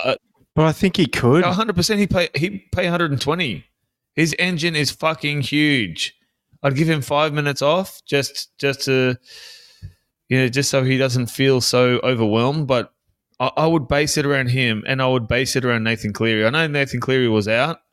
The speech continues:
Speaker 1: and it kind of fucks that whole rotation and whatever. Um, and, but I'll, I, I'd fuck off Luai.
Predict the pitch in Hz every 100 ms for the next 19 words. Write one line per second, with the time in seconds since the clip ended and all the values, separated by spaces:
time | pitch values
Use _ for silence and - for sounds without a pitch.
0 | _ _ _ 120 120 - 120 110 - -
1 | - 107 113 117 113 - _ _ _ 120
2 | 110 120 120 135 131 131 135 147 175 190
3 | _ _ _ _ _ _ - 117 117 113
4 | 110 - _ _ _ _ _ _ - _
5 | _ _ _ - 127 110 139 131 - 135
6 | 139 - - - _ _ _ _ - _
7 | _ _ _ _ _ _ - - _ -
8 | - _ - 143 - 165 175 151 120 131
9 | 151 110 113 135 165